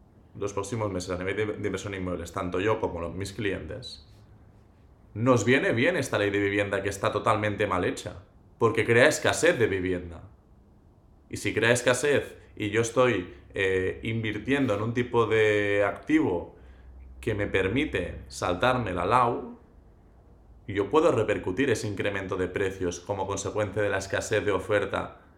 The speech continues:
en el precio de, de alquiler. Lo que tratamos aquí, nuestra crítica, es que realmente esta ley,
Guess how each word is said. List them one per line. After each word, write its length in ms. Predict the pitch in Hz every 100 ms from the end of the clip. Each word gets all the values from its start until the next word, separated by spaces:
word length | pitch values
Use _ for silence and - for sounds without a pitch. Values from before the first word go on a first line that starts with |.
| _
en 100 | -
el 120 | 101 92
precio 260 | 98 101
de, 380 | 90 87 85 82
de 100 | 87
alquiler. 420 | 87 90 82 - - - - - - - - _ - - -
Lo 200 | 98 95
que 120 | 92
tratamos 520 | 90 90 90 131 156
aquí, 500 | 139 110 135 135 - -
nuestra 440 | 90 98 - 95
crítica, 520 | 104 151 143 110 117 -
es 140 | 92
que 340 | - 95 - -
realmente 840 | 95 104 120 135 143 151 98 107 -
esta 260 | 104 - 117
ley, 420 | 120 120 151 -